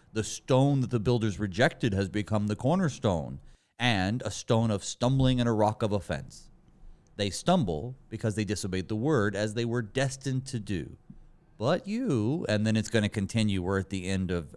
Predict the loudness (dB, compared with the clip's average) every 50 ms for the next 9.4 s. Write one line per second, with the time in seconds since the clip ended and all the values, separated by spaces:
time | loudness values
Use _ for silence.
0 | -20 -20 -12 -6 -6 -4 -4 -4 -6 -10 -12 -10 -6 -4 -4 -4 -4 -6 -10 -14
1 | -20 -20 -20 _ _ -20 -20 _ -4 -2 -2 -2 0 2 4 4 4 4 2 2
2 | 4 4 4 2 2 2 2 2 2 0 -2 -4 -4 -2 0 2 4 4 6 6
3 | 6 6 4 4 4 4 4 6 6 6 4 4 4 4 4 6 4 4 4 2
4 | 2 4 4 6 4 4 2 2 2 2 2 0 -4 -12 -20 -18 -10 -4 0 2
5 | 4 4 2 2 2 2 2 2 2 2 2 2 2 2 2 2 4 4 4 2
6 | 2 0 -2 -4 -4 -2 -2 -2 -2 -2 -2 -2 -2 -2 -2 -2 -4 -6 -4 -4
7 | -4 -6 -4 -2 -2 0 2 2 0 0 -4 -10 -16 -20 -20 -20 -20 -20 _ -20
8 | _ -20 -20 -20 _ -18 -8 -4 -2 -2 0 0 0 0 0 -2 -4 -4 -4 -6
9 | -4 -2 0 0 0 0 0 -2